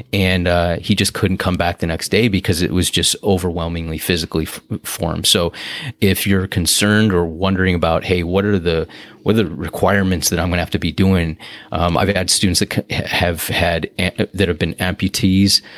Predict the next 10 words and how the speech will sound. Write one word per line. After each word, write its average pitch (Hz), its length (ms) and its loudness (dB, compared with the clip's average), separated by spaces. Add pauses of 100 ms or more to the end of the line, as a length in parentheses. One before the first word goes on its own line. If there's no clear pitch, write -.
(180)
Um, 82 560 0 (400)
and, 87 560 0
you 98 140 2
know, 87 260 0 (160)
most 104 400 2
of 104 40 0
the 98 60 2
time 104 300 0
you 101 100 4
can, 82 520 -4